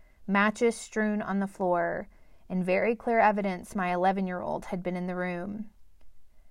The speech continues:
It's not that I care if someone uses my things,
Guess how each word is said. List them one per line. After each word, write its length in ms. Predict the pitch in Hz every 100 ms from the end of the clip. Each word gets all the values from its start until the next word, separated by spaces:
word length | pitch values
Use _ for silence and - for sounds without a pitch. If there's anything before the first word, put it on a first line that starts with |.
| -
It's 220 | - 240 285
not 260 | 311 349
that 120 | 311 277
I 100 | 220
care 500 | - 254 254 233 -
if 160 | 190
someone 420 | - 226 208 202
uses 340 | 196 202 196 190
my 140 | 170
things, 680 | - 226 208 185 180 -